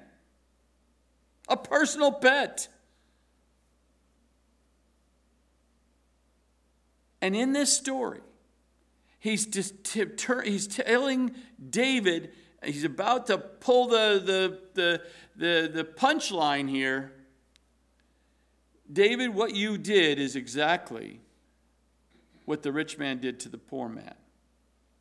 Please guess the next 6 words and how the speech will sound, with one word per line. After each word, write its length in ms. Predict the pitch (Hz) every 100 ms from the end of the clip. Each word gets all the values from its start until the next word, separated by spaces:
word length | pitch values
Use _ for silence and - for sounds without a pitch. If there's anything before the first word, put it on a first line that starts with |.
| _ _ _ _ _ _ _ _ _ _ _ _ _ _ _
David, 360 | 165 180 180 147
you 160 | 202
stole 680 | 202 - - 185 151 123 123
something 560 | - - 139 135 123
from 240 | 113 127 117
Uriah." 600 | 117 117 113 110 -